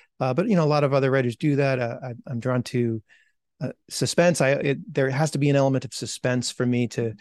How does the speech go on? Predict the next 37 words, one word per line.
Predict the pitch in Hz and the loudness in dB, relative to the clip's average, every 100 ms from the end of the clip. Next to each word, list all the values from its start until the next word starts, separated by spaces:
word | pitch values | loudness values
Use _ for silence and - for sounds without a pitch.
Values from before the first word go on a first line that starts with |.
| - - _ _ | -18 -20 _ _
care | - 135 131 | -4 0 2
about | 127 123 | 2 2
a | 120 | 0
story | 139 127 120 | 0 0 0
and | 117 | -2
get | 120 | -2
engaged | 120 120 120 117 | -2 -2 -2 -2
in | 123 | -4
it. | 127 | -4
And | 139 127 120 | -4 -4 -4
it | 120 | 0
doesn't | 131 127 | 0 2
matter | 120 | 2
what | 120 151 | 2 0
genre | 143 143 135 139 | 2 2 2 0
it | 127 | 0
is, | 131 131 | 0 0
I | 120 | -2
think | 113 123 113 - - - _ _ | -4 -6 -6 -12 -20 -20 _ _
for | 127 | -8
stories | - 139 127 120 110 | -2 0 2 2 -2
to | 131 | -4
turn | - 123 | -2 -2
pages, | 113 123 120 120 113 | 0 -2 0 -2 -2
they, | 117 117 113 123 - | -4 -4 -6 -10 -8
they | 117 | -4
need | 117 120 113 | -2 -2 0
that. | 120 120 - - - _ _ _ - | -2 -2 -4 -14 -20 _ _ _ -6
Um, | 123 117 117 113 - _ _ | -2 0 -2 -4 -8 _ _
but | 127 - | -2 0
I, | 147 | -2
I | 147 175 | -2 0
think | 240 190 | 2 4
maybe | 175 185 185 | 4 6 4
the | 151 151 | 4 0
thing | - 160 156 151 143 | 0 2 4 4 2
that, | 131 123 | 2 0